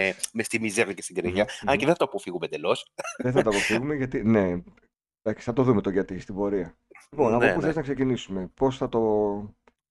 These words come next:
Speaker 2: Άκου πώς ξεκινάμε. Έρχεται το προσκλη-, το προσκλητήριο.
Speaker 1: Ωραία.
Speaker 2: Έρχεται ηλεκτρονικά ή κανονικά; Κανονικά, ε.
Speaker 1: Κανονικά, κανονικά. Δεν έχουμε πάει ακόμα
Speaker 2: Κανονικά.
Speaker 1: σε ηλεκτρονικό. Μόνο σε
Speaker 2: Μου έχει
Speaker 1: μεγάλη,
Speaker 2: τύχει.
Speaker 1: μόνο όταν είναι από απόσταση.
Speaker 2: Ε,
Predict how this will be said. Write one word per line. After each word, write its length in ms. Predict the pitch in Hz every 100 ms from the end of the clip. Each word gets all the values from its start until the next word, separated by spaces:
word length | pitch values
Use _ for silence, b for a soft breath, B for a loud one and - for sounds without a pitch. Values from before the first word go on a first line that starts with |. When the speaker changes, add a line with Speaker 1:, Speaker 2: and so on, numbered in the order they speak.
| _ _ -
Speaker 2:
Άκου 200 | 170 156
πώς 340 | 175 160 - _
ξεκινάμε. 600 | - 151 127 131 101 87 -
Έρχεται 260 | - 151 165
το 80 | 165
προσκλη-, 400 | - - 143 -
το 80 | 120
προσκλητήριο. 720 | - - 123 131 90 85 - _ _
Speaker 1:
Ωραία. 380 | 107 104 95 82 _ _ _ _ - B - -
Speaker 2:
Έρχεται 440 | 135 139 170 208 -
ηλεκτρονικά 540 | 135 - 117 98 -
ή 40 | 202
κανονικά; 420 | - 117 - 78
Κανονικά, 340 | 120 139 -
ε. 20 | 82
Speaker 1:
Κανονικά, 440 | 85 98 110 104
κανονικά. 420 | 92 92 95 101
Δεν 140 | 98 117
έχουμε 220 | 117 98
πάει 140 | 95
ακόμα 40 | 92 90
Speaker 2:
Κανονικά. 180 | 95
Speaker 1:
σε 80 | 98
ηλεκτρονικό. 880 | 98 87 92 87 90 90 85 85 - _ _ _ _ 110
Μόνο 200 | 123 147
σε 140 | 139
Speaker 2:
Μου 80 | 123
έχει 80 | 110
Speaker 1:
μεγάλη, 160 | 131 143 120
Speaker 2:
τύχει. 80 | -
Speaker 1:
μόνο 180 | 110 127
όταν 140 | 135 135
είναι 80 |
από 120 | 139 117
απόσταση. 500 | 110 92 - - _ _ _ _ _ _ _ _ _
Speaker 2:
Ε, 200 | - 131